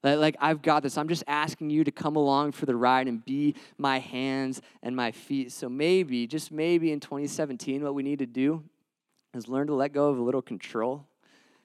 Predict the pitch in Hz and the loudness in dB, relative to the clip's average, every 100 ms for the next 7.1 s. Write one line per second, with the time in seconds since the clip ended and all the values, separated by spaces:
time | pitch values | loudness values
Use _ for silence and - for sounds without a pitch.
0 | _ 120 127 131 127 135 135 123 117 131 | _ -6 -2 -2 -2 -4 -4 -4 0 0
1 | 135 131 135 123 131 123 123 120 - - | 0 0 0 0 -4 -2 0 0 -4 -6
2 | 104 110 107 117 127 131 120 123 127 127 | -4 0 2 4 2 0 -4 -4 -4 -4
3 | 127 131 123 131 139 135 127 135 135 - | -4 -4 0 2 2 2 2 2 0 -2
4 | 139 135 120 131 147 151 151 131 131 123 | -4 -4 0 4 4 4 0 2 2 2
5 | 135 123 113 110 135 135 113 123 135 - | 2 2 -2 6 6 6 2 -2 -2 -2
6 | 131 113 127 139 - 156 156 160 190 196 | 0 4 4 2 2 2 2 -2 -6 -12